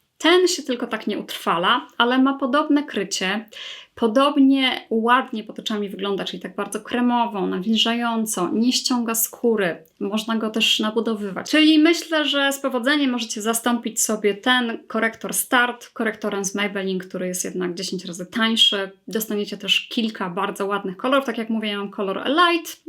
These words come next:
też mi się on bardzo podoba, mam go dzisiaj pod oczami. Nałożyłam sobie też odrobinę tego korektora, naprawdę oba je lubię, ale tutaj nie dałabym mu takiego, wiecie, miana k-,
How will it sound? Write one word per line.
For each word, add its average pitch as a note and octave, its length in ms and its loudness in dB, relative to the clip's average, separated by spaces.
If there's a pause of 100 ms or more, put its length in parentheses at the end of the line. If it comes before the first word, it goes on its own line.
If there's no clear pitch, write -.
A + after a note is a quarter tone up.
(120)
też B3+ 180 0
mi B3+ 60 4
się A#3+ 120 -2
on A3+ 100 -4
bardzo G#3 260 -2
podoba, B3+ 500 0
mam A3 280 0
go F#3+ 80 -2
dzisiaj - 240 -4
pod A3 180 -8
oczami. D4+ 600 4
Nałożyłam C4+ 540 4
sobie B3+ 240 -2
też B3 180 2
odrobinę A3+ 760 0
tego C#4 240 2
korektora, A#3+ 560 0
naprawdę C#4 520 0
oba C4 320 2
je A3+ 220 2
lubię, C4+ 280 2 (500)
ale G4+ 360 4
tutaj C4+ 440 0
nie A#3+ 120 2
dałabym G3+ 580 2
mu F#3+ 140 -6
takiego, F#3 460 -6
wiecie, G3 300 -4
miana F#3+ 280 -4
k-, - 160 -16